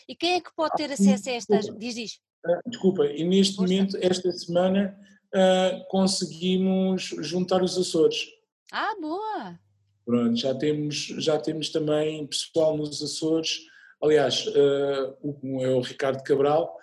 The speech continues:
Speaker 2: ah, já, já estava a fazer uma ajuda,
Speaker 1: Uhum.
Speaker 2: ah, desde março em São Miguel,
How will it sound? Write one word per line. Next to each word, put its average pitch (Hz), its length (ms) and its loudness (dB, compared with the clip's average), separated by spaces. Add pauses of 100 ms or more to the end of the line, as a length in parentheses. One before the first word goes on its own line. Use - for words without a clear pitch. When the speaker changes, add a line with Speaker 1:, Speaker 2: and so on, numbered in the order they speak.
(340)
Speaker 2:
ah, 135 420 6
já, 139 340 2
já 160 320 0
estava 120 580 0 (140)
a 127 60 0
fazer 147 400 0
uma 139 560 -2
ajuda, 120 600 -2 (120)
Speaker 1:
Uhum. 202 340 -6 (180)
Speaker 2:
ah, 120 520 0
desde 131 380 2
março 135 320 0 (800)
em 120 120 -2
São 131 180 -6
Miguel, 135 520 2